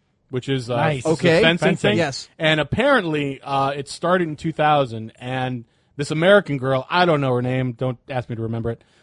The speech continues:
Speaker 1: Uh, she's always, like, always won.
Speaker 3: Probably
Speaker 1: Like,
Speaker 3: from
Speaker 1: e-,
Speaker 3: Ohio
Speaker 1: e-, even
Speaker 3: State.
Speaker 1: in, like, national championships, like, international
Speaker 3: Half our
Speaker 1: championships.
Speaker 3: fencers are from Ohio
Speaker 1: Always
Speaker 3: State.
Speaker 1: wins.
Speaker 3: Yeah.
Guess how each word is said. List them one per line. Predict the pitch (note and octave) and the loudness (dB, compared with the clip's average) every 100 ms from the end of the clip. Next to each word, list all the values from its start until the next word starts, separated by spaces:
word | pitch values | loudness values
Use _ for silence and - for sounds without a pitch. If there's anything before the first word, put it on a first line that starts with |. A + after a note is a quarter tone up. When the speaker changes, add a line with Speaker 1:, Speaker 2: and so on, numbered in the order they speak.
| _ | _
Speaker 1:
Uh, | A#2+ C#3 C#3+ | 0 2 2
she's | - E3+ E3+ C3 | -2 -4 -4 0
always, | C#3+ E3 F3+ D#3+ | 6 6 6 2
like, | C3+ C3+ - | 0 -4 -6
always | - D#3 E3 D#3 C3 A2 | 6 8 10 8 2 -2
won. | G#2+ G#2 F2+ | -8 -12 -6
Speaker 3:
Probably | G2 E3 D3+ | -2 0 2
Speaker 1:
Like, | |
Speaker 3:
from | |
Speaker 1:
e-, | G3 | 4
Speaker 3:
Ohio | D#3 C#3+ | 4 2
Speaker 1:
e-, | - | 4
even | G3 G#3+ | 4 6
Speaker 3:
State. | |
Speaker 1:
in, | G3 | 6
like, | E3 D3 | 4 2
national | C#3+ D#3 D3+ C#3+ | 2 2 2 -4
championships, | - C#3+ D3+ C3 A2+ G2+ - | -2 0 0 -2 -6 -10 -14
like, | G#2 G#2+ | -16 -8
international | C#3 B2+ A2 G3 | -6 -4 -8 0
Speaker 3:
Half | G#3 A#3 | 0 2
our | G3+ | -2
Speaker 1:
championships. | - | -2
Speaker 3:
fencers | G3+ F#3 D#3 C#3 | -2 -2 -4 0
are | |
from | D#3 | 6
Ohio | F3+ G3+ | 10 12
Speaker 1:
Always | G#3+ G3+ F3+ | 12 10 6
Speaker 3:
State. | B2+ | 2
Speaker 1:
wins. | D#3 B2 F#2 - | 0 -2 -6 -14
Speaker 3:
Yeah. | A#2+ | -16